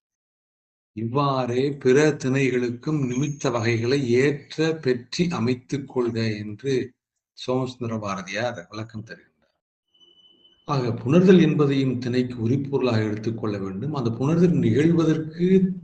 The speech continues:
தொடர்புடையனவாக அமைவனவற்றையும் திணைக்கு உரிப்பொருளாக எடுத்துக்கொள்ள வேண்டும்.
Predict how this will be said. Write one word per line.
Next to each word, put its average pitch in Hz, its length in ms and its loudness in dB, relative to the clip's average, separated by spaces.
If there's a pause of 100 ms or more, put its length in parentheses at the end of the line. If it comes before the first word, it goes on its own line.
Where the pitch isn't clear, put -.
(300)
தொடர்புடையனவாக 139 1000 2
அமைவனவற்றையும் 131 1120 0 (500)
திணைக்கு 175 440 8
உரிப்பொருளாக 127 440 2
எடுத்துக்கொள்ள 113 580 -2
வேண்டும். 98 540 -8